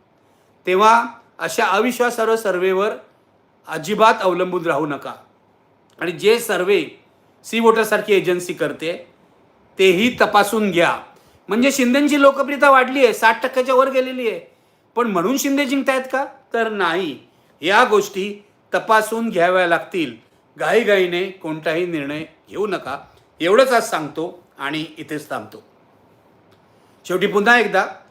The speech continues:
निखिल वागळे ओरिजिनल हे चॅनल सबस्क्राईब करायला विसरू नका.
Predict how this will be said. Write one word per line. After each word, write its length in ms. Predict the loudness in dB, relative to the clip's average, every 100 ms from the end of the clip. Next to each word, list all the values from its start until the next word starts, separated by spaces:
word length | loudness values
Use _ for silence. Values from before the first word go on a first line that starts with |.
| _ _ _ -6
निखिल 340 | -4 0 4
वागळे 240 | 4 4 4
ओरिजिनल 440 | 2 2 0 2
हे 120 | 0
चॅनल 380 | -2 -2 -2 -4
सबस्क्राईब 460 | -8 -10 -4 -2 0
करायला 280 | 0 0
विसरू 260 | 0 -4 -4
नका. 300 | -2 -2 -4